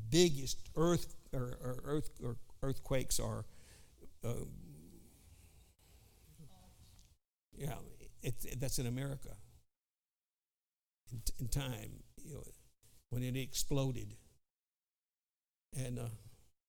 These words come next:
and we don't know. But I thought, this has been quiet all our lives, years,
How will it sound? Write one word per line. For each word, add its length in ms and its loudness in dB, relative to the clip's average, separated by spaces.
and 140 0
we 120 2
don't 220 0
know. 360 0
But 200 -4
I 80 -4
thought, 300 -4
this 120 0
has 60 0
been 200 4
quiet 440 0
all 640 -2
our 140 -2
lives, 520 -2
years, 680 0